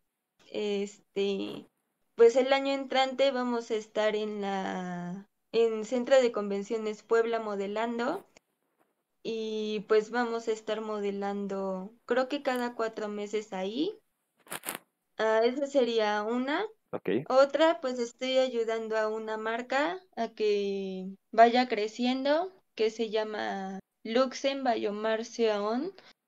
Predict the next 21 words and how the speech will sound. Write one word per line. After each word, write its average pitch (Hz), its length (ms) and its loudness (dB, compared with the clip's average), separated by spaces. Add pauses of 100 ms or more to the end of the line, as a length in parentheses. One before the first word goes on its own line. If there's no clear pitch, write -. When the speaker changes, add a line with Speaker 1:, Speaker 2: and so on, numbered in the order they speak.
(720)
Speaker 1:
Y 254 540 2
pues 226 280 4
está 220 340 2
vendiendo 208 440 -2
lo 202 180 -4
que 196 120 -4
son 202 260 -8
cremas, 254 1000 0
em, 190 680 -6 (320)
tratamientos 226 640 0
para 196 300 -4
cabello 233 720 2
y 208 280 -4
lo 196 140 -4
mejor 208 300 -4
es 208 140 -8
que - 160 -6
es, - 180 -14 (340)
pues, - 280 -12
todo 226 260 -4
natural. 220 560 -2